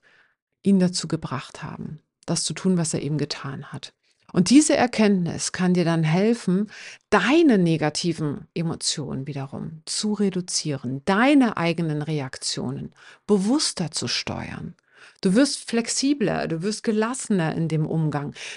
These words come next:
mit diesen schwierigen Situationen und mit diesen schwierigen Menschen dann auch, ja? Lass Liebe die treibende Kraft in deinen Gedanken, in deinen Worten und vor allem in deinen Taten sein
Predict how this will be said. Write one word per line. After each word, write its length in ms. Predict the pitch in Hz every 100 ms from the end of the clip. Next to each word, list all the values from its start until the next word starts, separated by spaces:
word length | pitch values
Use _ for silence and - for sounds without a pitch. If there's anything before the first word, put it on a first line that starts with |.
| -
mit 460 | 180 208 208 -
diesen 280 | 185 175 151
schwierigen 600 | 156 - 170 160 156 147
Situationen 680 | 143 151 135 131 - - 156
und 280 | - 190 156
mit 240 | 220 220
diesen 320 | 180 151 147
schwierigen 600 | 139 - 165 151 147 151
Menschen 460 | 143 151 233 - -
dann 220 | 151 -
auch, 380 | - 71 - - _ -
ja? 280 | 151 190 262 - - - - - _ _ _ _ - -
Lass 400 | - 220 269 -
Liebe 420 | 214 208 247 214 180
die 140 | 156
treibende 560 | - 185 196 233 214 202
Kraft 480 | - 170 156 -
in 160 | - 202
deinen 220 | 196 185 180
Gedanken, 580 | 165 156 147 139 139
in 160 | - 185
deinen 260 | 180 170 165
Worten 380 | 160 156 151
und 140 | 139 165
vor 180 | 170 -
allem 280 | 233 240 196
in 120 | 170
deinen 220 | 151 147
Taten 600 | - 151 151 156 147 135
sein 440 | 131 - 139 -